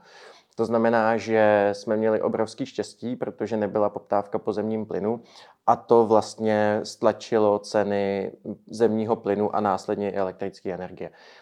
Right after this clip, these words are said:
Takže, mm, co se týče té krize jako takové, tak ono se ve své podstatě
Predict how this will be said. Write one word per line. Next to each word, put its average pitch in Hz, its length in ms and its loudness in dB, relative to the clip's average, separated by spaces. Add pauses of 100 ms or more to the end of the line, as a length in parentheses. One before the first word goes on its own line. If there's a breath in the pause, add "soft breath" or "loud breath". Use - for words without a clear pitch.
(160 loud breath)
Takže, 120 420 6
mm, 113 500 -2
co - 140 -6
se 127 140 -2
týče 120 320 -2
té 120 180 4
krize 117 300 2
jako 120 200 0
takové, 117 460 4
tak 120 240 -2
ono 113 180 0
se 123 160 -4
ve 110 220 0
své 117 260 0
podstatě 113 800 0